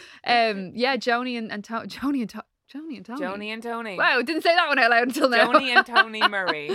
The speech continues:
Speaker 1: What a name. Uh, Tony is sort of set up as this sort of punitive figure early on because Joni is trying to have the gym ride with one of the Protestants, and he comes
Speaker 2: Yeah.
Speaker 1: home and he catches her out and he loses his shit.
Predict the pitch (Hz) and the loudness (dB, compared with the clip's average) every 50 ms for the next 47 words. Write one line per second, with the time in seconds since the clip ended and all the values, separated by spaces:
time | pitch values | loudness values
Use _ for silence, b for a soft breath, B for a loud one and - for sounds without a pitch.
0 | 523 480 339 - - 240 254 277 269 262 247 233 247 262 262 240 208 B B B | -6 -6 -8 -10 -6 -4 -2 -2 -2 -2 -4 -6 -6 -6 -6 -6 -8 B B B
1 | B B B B B 233 233 - - - - 269 285 339 349 330 320 - 269 - | B B B B B -2 0 0 -2 -4 -4 -4 -4 -4 -4 -8 -8 -10 -8 -6
2 | - 254 233 226 - - - 240 226 220 226 233 - - - - 190 185 180 - | -6 -4 -4 -6 -6 -6 -4 -4 -2 -2 -2 -4 -6 -8 -8 -6 -6 -6 -6 -8
3 | 185 185 - - 196 190 185 185 _ - - - 220 220 226 226 226 - - 202 | -12 -12 -12 -12 -12 -12 -12 -12 _ -20 -20 -14 -12 -10 -10 -10 -10 -10 -10 -12
4 | 185 - - 196 196 196 - 185 185 175 - 190 196 185 185 180 180 185 208 233 | -12 -12 -12 -12 -12 -10 -8 -8 -8 -8 -6 -8 -8 -8 -8 -10 -10 -10 -10 -8
5 | 226 202 175 185 - - 196 180 180 175 - - 190 196 214 226 233 214 - - | -8 -8 -10 -12 -14 -12 -10 -10 -10 -12 -8 -6 -6 -4 -4 -6 -8 -12 -12 -12
6 | 190 185 185 185 185 185 202 214 226 220 - - _ - 233 233 240 254 254 262 | -10 -10 -10 -8 -8 -8 -6 -8 -8 -8 -12 -18 _ -12 -10 -8 -8 -8 -8 -8
7 | 247 233 233 - 262 262 262 262 262 262 262 269 262 262 262 262 262 269 262 262 | -10 -10 -12 -12 -12 -10 -10 -8 -8 -8 -8 -8 -10 -12 -14 -12 -12 -12 -12 -12
8 | 262 _ - 269 269 277 277 - - - 294 294 269 - 247 240 - - - 254 | -14 _ -8 -8 -6 -6 -8 -10 -14 -12 -12 -12 -10 -10 -12 -12 -12 -12 -10 -8
9 | 254 - 320 - 269 262 262 262 269 269 - - 196 - _ - - - 254 - | -6 -6 -4 -4 -4 -4 -4 -4 -6 -8 -10 -10 -12 -14 _ -14 -8 -8 -8 -8
10 | - 269 269 262 262 247 254 262 247 247 - - 202 196 196 202 202 208 214 208 | -8 -12 -12 -8 -6 -6 -6 -6 -8 -10 -14 -14 -12 -12 -12 -10 -10 -10 -10 -12
11 | 202 202 202 202 190 - - - 196 185 180 _ | -14 -16 -16 -16 -16 -16 -16 -16 -16 -16 -16 _